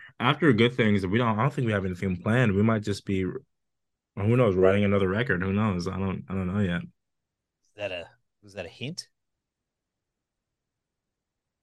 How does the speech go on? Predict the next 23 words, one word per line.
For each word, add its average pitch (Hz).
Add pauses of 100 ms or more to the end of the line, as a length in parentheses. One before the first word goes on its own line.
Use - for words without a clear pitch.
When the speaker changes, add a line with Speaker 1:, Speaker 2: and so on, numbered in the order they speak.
(400)
Speaker 2:
Oh, 160
don't 147
do 107
that 92
to -
me, 101
mate. 143
Don't -
do 147
that. 151
<laughs> -
Speaker 1:
<laughs> - (680)
Speaker 2:
But, 165
uh, 156
mate, 160
I 147
will 165
tell 160
you 131
one 120
thing 101
that, 101
uh, 95